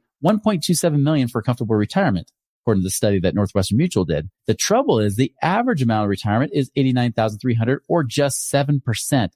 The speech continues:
of that target amount. Now, this is for a study with eighteen-year-olds all the way up. There's twenty-seven hundred people in this, this study here. So that we got baby boomers, we got Gen Xers like myself, we got millennials,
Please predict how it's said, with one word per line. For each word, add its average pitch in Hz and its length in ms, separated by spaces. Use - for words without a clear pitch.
of 104 80
that 95 200
target 95 280
amount. 98 300
Now, 147 80
this 226 160
is 269 120
for 165 340
a 127 80
study 135 280
with 110 180
eighteen-year-olds 135 760
all 120 160
the 120 60
way 110 140
up. 143 160
There's 98 180
twenty-seven 151 540
hundred 131 180
people 117 340
in 107 80
this, - 240
this 117 180
study 95 300
here. 92 300
So - 180
that 104 120
we 120 80
got 113 240
baby 151 260
boomers, 98 400
we 110 60
got 117 160
Gen 131 240
Xers 117 440
like 101 140
myself, 110 540
we 113 60
got 127 140
millennials, 151 460